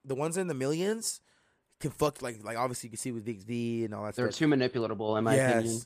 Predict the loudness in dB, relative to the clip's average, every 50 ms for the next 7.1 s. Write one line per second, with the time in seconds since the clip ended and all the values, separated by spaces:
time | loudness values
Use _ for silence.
0 | -10 -6 -4 -2 -2 -2 -6 -8 -10 -8 -4 0 0 0 0 -2 -4 -4 -4 -4
1 | -2 -2 -6 -6 -6 -8 -8 -8 -8 -8 -10 -16 -14 -12 -10 -10 -10 -12 -16 -4
2 | 0 4 6 8 8 8 8 6 4 2 0 0 0 0 -2 -2 -2 -2 -2 -2
3 | 0 0 0 0 -2 0 4 4 6 6 4 2 2 -2 -2 -2 -6 -2 0 -2
4 | -2 0 -2 -4 -2 -2 -2 0 0 0 0 -2 -4 -2 0 0 0 0 -2 -4
5 | -4 -4 -4 -4 -6 -2 2 2 2 4 6 4 4 4 2 -6 -6 -2 0 0
6 | 2 2 0 -2 -4 -2 0 2 4 2 2 0 -2 -4 -4 0 2 2 2 2
7 | 2 -4